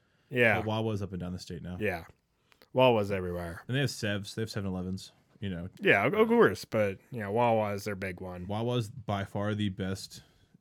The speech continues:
Speaker 2: gas station in the world. Hands down. Can't beat it.
Speaker 1: Little America.
Speaker 2: Nah.
Speaker 1: Beat it. Just
Speaker 2: No.
Speaker 1: slaps it out of the water. Get outta here.
Speaker 2: No, dude. You get your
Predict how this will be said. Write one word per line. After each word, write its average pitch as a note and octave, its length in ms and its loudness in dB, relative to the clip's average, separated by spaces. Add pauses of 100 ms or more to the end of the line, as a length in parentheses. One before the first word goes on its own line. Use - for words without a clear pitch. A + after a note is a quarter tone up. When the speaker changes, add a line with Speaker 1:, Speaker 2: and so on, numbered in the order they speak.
Speaker 2:
gas F2+ 240 -6
station F#2 480 -8 (200)
in F2+ 120 -6
the E2+ 80 -6
world. C2 280 -12 (580)
Hands F#2+ 180 -8
down. D#2+ 220 -12 (360)
Can't E2+ 160 -10
beat D2 140 -14
it. - 100 -20 (680)
Speaker 1:
Little E3+ 420 4
America. B2 880 2
Speaker 2:
Nah. G#2 400 -2 (420)
Speaker 1:
Beat F#3+ 260 6
it. G#2+ 220 0
Just G3+ 180 -2 (200)
Speaker 2:
No. D#3 100 0
Speaker 1:
slaps C4 400 2
it C#3 80 8
out B2+ 140 8
of A2 80 4
the G2+ 80 2
water. G#3 500 6
Get D#4 200 2
outta A3 280 10
here. A2+ 240 4
Speaker 2:
No, C3+ 140 2
dude. C#3 260 2
You F3+ 80 0
get F3+ 140 2
your - 80 -10